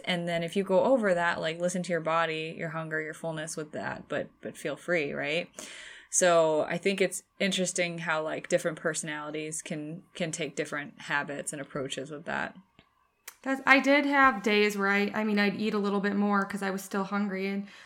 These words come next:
Speaker 2: I'd have days where, I mean, I did feel stuffed, but I knew I needed to hit,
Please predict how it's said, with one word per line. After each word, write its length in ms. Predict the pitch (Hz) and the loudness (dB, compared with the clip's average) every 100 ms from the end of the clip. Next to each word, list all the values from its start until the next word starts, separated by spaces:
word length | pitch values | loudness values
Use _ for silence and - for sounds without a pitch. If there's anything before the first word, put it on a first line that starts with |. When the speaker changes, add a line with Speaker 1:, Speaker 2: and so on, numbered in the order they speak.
| - | -4
Speaker 2:
I'd 160 | 208 202 | -2 2
have 240 | 214 190 | 2 4
days 340 | 202 208 202 | 4 4 4
where, 340 | 202 196 202 - | 4 4 4 -2
I 100 | 208 | -2
mean, 260 | 208 196 190 | 0 0 -2
I 240 | 196 196 190 - | 0 -2 -2 0
did 240 | 208 208 | 0 2
feel 160 | 214 196 | 0 0
stuffed, 560 | - 208 214 208 - | 0 4 4 4 -2
but 180 | 202 196 | 0 2
I 120 | 202 | 2
knew 240 | 202 202 202 | 4 4 4
I 100 | 196 | 2
needed 320 | 196 196 196 | 0 -2 -2
to 100 | 202 | -4
hit, 440 | 202 208 196 - | -2 0 -2 -4